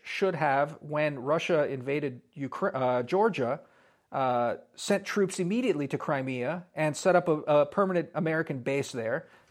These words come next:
just to, you know, for, uh, uh, for the security of the Black Sea region, that that would have sent the right signal to, to Russia at that point. That would have put a, a break on it." That's a bold move, and maybe I wouldn't have been advocating that because already I was skeptical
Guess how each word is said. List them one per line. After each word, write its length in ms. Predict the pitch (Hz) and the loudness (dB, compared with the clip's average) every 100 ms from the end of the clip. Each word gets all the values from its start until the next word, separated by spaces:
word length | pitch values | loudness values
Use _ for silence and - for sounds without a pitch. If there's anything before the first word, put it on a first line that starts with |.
| - | 2
just 440 | 190 202 - - - | 6 6 2 -16 0
to, 380 | 170 165 151 147 - _ _ _ _ _ _ | 6 8 6 2 -6 _ _ _ _ _ _
you 120 | 170 160 | -6 -2
know, 160 | 123 | -2
for, 420 | - 175 147 143 | 0 2 4 4
uh, 60 | 143 | 2
uh, 580 | 131 131 127 - 131 123 | 0 0 -2 -2 0 -2
for 120 | 160 | -2
the 80 | 143 | -4
security 400 | 143 - 175 160 | -4 0 0 2
of 60 | 139 | -2
the 40 | |
Black 260 | 131 147 143 | 0 2 0
Sea 180 | - 135 | -2 -6
region, 420 | 117 120 110 107 - - | -6 -6 -6 -10 -14 -4
that 140 | 143 | 4
that 120 | 165 165 | 6 6
would 120 | 151 | 4
have 80 | - | 4
sent 200 | 165 147 | 2 2
the 60 | |
right 200 | 127 139 | 2 0
signal 400 | - 151 135 113 | 0 -4 -2 -6
to, 280 | 110 123 123 | -2 0 0
to 140 | - 147 | -2 2
Russia 300 | 147 147 139 | 4 4 2
at 100 | 131 | 2
that 200 | 156 156 | 2 0
point. 180 | 165 147 | -2 0
That 100 | 147 | 0
would 80 | 139 | 0
have 60 | |
put 140 | - 139 | 0 -2
a, 80 | 123 131 | -2 -4
a 40 | |
break 360 | 147 151 143 135 | -2 2 2 0
on 160 | 117 107 | -8 -10
it." 120 | 104 _ _ _ _ _ _ _ _ - - | -16 _ _ _ _ _ _ _ _ -20 0
That's 180 | 247 254 | 4 4
a 40 | |
bold 260 | 220 254 247 | 6 6 6
move, 280 | 254 247 139 | 4 4 2
and 100 | 135 | 0
maybe 300 | 165 196 196 | 0 2 2
I 220 | 165 196 | 4 4
wouldn't 200 | 196 190 | 4 2
have 100 | 185 | 0
been 120 | 180 | 0
advocating 520 | 175 180 - 151 135 123 | 0 0 0 -2 -2 -2
that 220 | 135 156 | -2 -2
because 260 | 165 156 | -4 -4
already 460 | - 165 175 180 170 | 0 2 4 4 4
I 100 | 151 | 4
was 180 | 143 139 | 2 0
skeptical 640 | - 160 151 143 131 131 | -2 -2 0 0 0 0